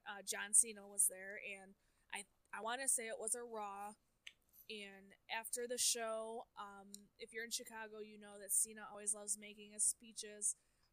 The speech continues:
um, and he loves Chicago, so he'll always give, like, this speech about how he started here, and he loves coming back here, and yada, yada, yada,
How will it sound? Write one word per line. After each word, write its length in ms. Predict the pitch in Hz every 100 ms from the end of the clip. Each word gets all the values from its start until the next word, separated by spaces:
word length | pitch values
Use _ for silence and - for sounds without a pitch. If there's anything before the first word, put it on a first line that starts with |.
| -
um, 560 | 214 202 196 196 196 _ _ _ -
and 480 | 220 202 196 196 196 -
he 400 | 233 226 220 220 - _ _ _ -
loves 240 | 254 247
Chicago, 560 | - 226 240 247 233 226
so 160 | 226
he'll 80 | 226
always 280 | 220 240 240
give, 140 | 240 220
like, 120 | 214 220
this 80 |
speech 380 | 214 - 226 214
about 160 | 208 202
how 160 | 214 220
he 80 |
started 480 | 208 - 294 294 285
here, 160 | 269 269
and 80 | 269
he 120 | 240
loves 220 | 247 277 -
coming 240 | 277 262
back 320 | 247 254 254
here, 240 | 262 247 240
and 80 |
yada, 240 | 240 233 233
yada, 200 | 220 220
yada, 240 | 226 220